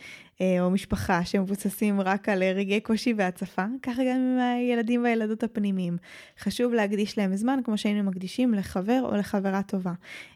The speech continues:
אה, אני הכי ממליצה לעגן את זה באיזשהו ריטואל כלשהו. זה יכול להיות באמת, אם יש לכם זמן, אה, נהיגה כזה לבד, אז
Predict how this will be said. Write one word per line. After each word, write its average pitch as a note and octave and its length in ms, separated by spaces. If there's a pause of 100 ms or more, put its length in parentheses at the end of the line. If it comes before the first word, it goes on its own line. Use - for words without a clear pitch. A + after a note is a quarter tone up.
אה, F#3+ 60 (220)
אני A3 220
הכי C4+ 220
ממליצה B3 460
לעגן A3+ 340
את A#3 80
זה B3 200
באיזשהו A3 640
ריטואל G#3+ 480
כלשהו. G3 500 (360)
זה G3+ 120
יכול G#3 200
להיות G#3+ 180
באמת, G#3 400
אם G3 60
יש F#3+ 140
לכם G3 200
זמן, G3 360
אה, G#3 80
נהיגה G3 340
כזה G3 280
לבד, F#3+ 420
אז F#3 160